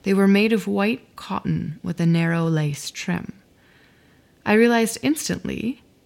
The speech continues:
how they had got into my pocket. I had used Alex's toilet before I made my departure, the cups of tea having exerted an uncomfortable pressure on my bladder, and she must have taken the opportunity to stuff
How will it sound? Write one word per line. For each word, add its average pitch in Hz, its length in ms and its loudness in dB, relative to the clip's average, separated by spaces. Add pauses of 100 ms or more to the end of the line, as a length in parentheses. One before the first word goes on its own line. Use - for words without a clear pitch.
(180)
how 226 100 -4
they 226 120 4
had 226 120 2
got 269 340 -6
into 247 320 2
my 247 120 2
pocket. - 600 -12 (760)
I 226 40 2
had 214 120 4
used 247 420 4
Alex's - 580 -4
toilet 214 420 0
before 180 280 -2
I 175 60 2
made 160 220 2
my 165 120 -2
departure, - 680 -6 (480)
the 196 60 -10
cups 185 260 -2
of 170 120 -2
tea 185 260 2
having 156 280 2
exerted 156 420 0
an 156 200 2
uncomfortable 160 640 0
pressure 165 460 -4
on 151 100 0
my 156 120 0
bladder, 170 560 -4 (680)
and 208 120 2
she 233 100 2
must 240 220 4
have 254 100 -2
taken 262 320 0
the 285 120 4
opportunity 185 720 -2
to 190 140 -6
stuff - 480 -8